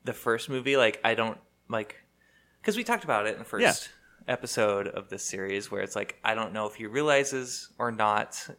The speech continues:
Speaker 1: that he is coming off as, like, really a shitty dude, or
Speaker 2: Mm-hmm.
Speaker 1: if he's just, like, that's how that person, Mika Sloat, actually is.
Speaker 2: Yeah.
Speaker 1: Uh, as a person, a little bit, 'cause he's
Speaker 2: Ooh.
Speaker 1: just, I don't think either of them were real, like,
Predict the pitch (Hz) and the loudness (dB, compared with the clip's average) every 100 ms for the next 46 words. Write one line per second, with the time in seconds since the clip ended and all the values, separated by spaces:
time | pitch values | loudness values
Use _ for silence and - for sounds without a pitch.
0 | - 107 101 - 107 101 101 104 - 107 | 0 0 0 -8 -12 -6 -4 -4 -2 -2
1 | 104 98 101 107 104 - 104 104 107 - | -2 -2 -2 -4 -6 -4 -4 -4 -6 -14
2 | - - 110 107 104 104 123 - 101 135 | -10 -6 -6 -6 -4 -4 -4 -4 2 4
3 | 151 151 - 104 - 101 98 - _ - | 4 2 -4 -4 -2 -2 -2 -8 _ -20
4 | _ _ 113 107 - 104 104 101 - - | _ _ -2 -2 2 2 4 2 0 -4
5 | 101 - 110 113 113 107 104 110 104 101 | -6 -4 -6 -6 -10 -10 -8 -6 -2 0
6 | 90 101 - - 98 123 131 - 117 110 | 0 -2 -6 -4 -2 -4 -6 -6 4 8
7 | 98 92 - _ _ _ - 120 120 120 | 8 6 -4 _ _ _ -4 0 2 0
8 | - 117 117 - 113 123 165 170 180 180 | 2 2 0 -2 -4 -4 -6 -6 -10 -12
9 | - 170 185 185 190 202 - - - 139 | -8 -6 -4 -2 0 -2 -4 -14 -8 -6
10 | - 151 123 113 - - 135 175 - 110 | -2 2 2 0 -4 -2 -2 -2 -2 0
11 | 127 123 117 107 104 107 101 101 | 0 0 -2 -2 -2 -2 -4 -8